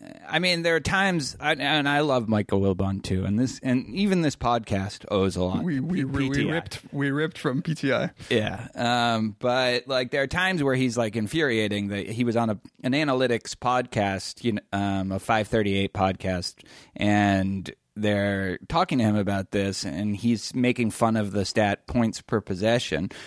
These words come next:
Speaker 1: w-, while clearly just not understanding the thinking or the reasoning behind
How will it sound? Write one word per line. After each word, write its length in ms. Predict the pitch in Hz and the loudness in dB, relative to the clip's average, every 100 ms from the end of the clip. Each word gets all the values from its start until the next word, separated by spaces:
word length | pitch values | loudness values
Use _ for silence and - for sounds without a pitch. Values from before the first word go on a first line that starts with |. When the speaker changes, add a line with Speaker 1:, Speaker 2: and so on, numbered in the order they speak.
| - - - | -18 -20 -8
Speaker 1:
w-, 180 | 151 160 | -4 -2
while 280 | 165 175 170 | 0 0 0
clearly 480 | - 254 254 220 | 0 0 2 2
just 220 | 151 147 147 | 2 0 0
not 260 | 143 151 - | 2 0 0
understanding 1000 | 139 127 107 - 131 131 123 113 107 104 - - _ _ - | 0 0 -2 0 2 2 2 0 -2 -6 -12 -20 _ _ -4
the 320 | 110 107 104 - _ | 0 2 0 -4 _
thinking 460 | 175 175 135 110 104 | -2 -2 -2 -2 -2
or 80 | 104 | -2
the 120 | 104 | -2
reasoning 600 | 135 190 160 131 113 107 | 0 2 2 0 -2 -2
behind 680 | 107 - 147 139 127 113 101 | -6 -2 2 4 2 0 -2